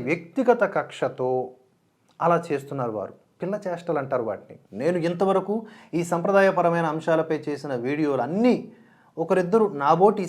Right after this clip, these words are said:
సాధారణ వ్యక్తులకు కౌంటర్ చేస్తూ చేశాను తప్ప ఆచార్య నింద, యతి నింద, లేకపోతే ధర్మం,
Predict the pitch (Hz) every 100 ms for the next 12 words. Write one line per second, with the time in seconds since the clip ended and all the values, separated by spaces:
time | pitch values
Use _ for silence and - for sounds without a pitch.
0 | - 175 190 233 233 220 202 196 196 190
1 | 160 - - _ _ _ - 143 180 180
2 | 180 170 - 156 151 - 151 135 135 135
3 | 131 120 127 123 - 196 - - - -
4 | 117 135 135 123 120 151 170 170 135 131
5 | 120 139 160 170 175 - - - 135 139
6 | 147 147 - 127 147 180